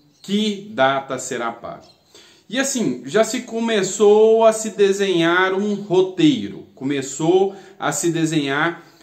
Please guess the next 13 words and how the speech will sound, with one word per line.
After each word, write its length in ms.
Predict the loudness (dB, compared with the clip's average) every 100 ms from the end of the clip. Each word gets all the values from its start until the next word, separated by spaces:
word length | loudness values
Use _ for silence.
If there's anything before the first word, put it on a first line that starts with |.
| _ -6
é, 580 | -2 0 0 -2 -4 -6
um, 100 | -6
um, 520 | -6 -8 -6 -4 -4 -4 -2
uma 220 | -2 -2
forma 720 | 0 4 4 4 0 -4 -6 -18 _ _
que 120 | -10
dê 340 | -2 4 4 4
pra 540 | 0 2 2 0 -10 -20 _ _ _ _ _ _ _ _
ajudar 500 | -8 -4 -4 -2 0
os 120 | 2 0
aposentados 680 | -2 -2 -2 -2 -4 -4
e 60 | -6
pensionistas 920 | -4 -4 -4 -4 -2 -2 -4 -6 -10